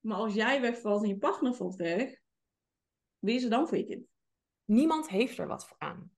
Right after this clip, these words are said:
Speaker 2: En, en dat is wat we, wat we ook heel veel zien. Hè? Want het grappige is, als ik dit zelf zeg, voel ik het bij mezelf ook. "Ja, maar ik wil niet egoïstisch zijn en ik moet er voor mijn kind kunnen zijn."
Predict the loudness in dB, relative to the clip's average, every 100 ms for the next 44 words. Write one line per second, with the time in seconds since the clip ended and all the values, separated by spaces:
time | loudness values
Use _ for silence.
0 | -4 0 0 2 4 2 2 0 0 2
1 | 0 0 -2 -2 2 2 2 0 0 2
2 | 4 6 6 4 2 -2 -18 -16 4 6
3 | 6 4 2 4 6 6 4 2 2 4
4 | 2 0 0 -2 -2 0 2 4 4 4
5 | 4 2 2 2 0 0 2 2 2 0
6 | 0 2 2 2 -2 -2 0 2 2 4
7 | 2 2 -4 -4 -2 2 2 2 -6 -8
8 | -18 -20